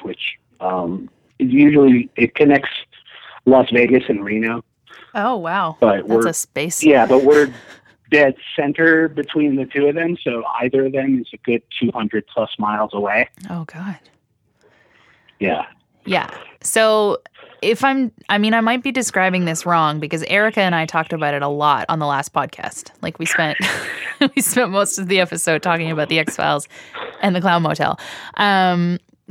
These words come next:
Speaker 2: because I am so fascinated by this 'cause I just love when people, uh, do really weird shit. So it is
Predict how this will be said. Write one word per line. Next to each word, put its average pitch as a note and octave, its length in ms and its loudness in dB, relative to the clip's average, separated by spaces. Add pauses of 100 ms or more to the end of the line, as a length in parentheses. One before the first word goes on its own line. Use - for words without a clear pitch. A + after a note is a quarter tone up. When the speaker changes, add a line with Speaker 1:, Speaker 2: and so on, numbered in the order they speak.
Speaker 2:
because F#3+ 340 0
I F3 120 0
am F#3 180 2
so G#3+ 280 2
fascinated E3+ 580 0
by D3+ 160 2
this D3+ 140 -2
'cause E3+ 140 -6
I E3+ 80 2
just F3 180 -2
love E3+ 240 0
when E3 200 -2
people, D#3 560 -6
uh, D3 220 -6 (280)
do D#3 180 -6
really D3+ 320 -8
weird D3 400 -12
shit. - 400 -8 (600)
So E3+ 680 0 (400)
it A3 140 2
is G3+ 560 -2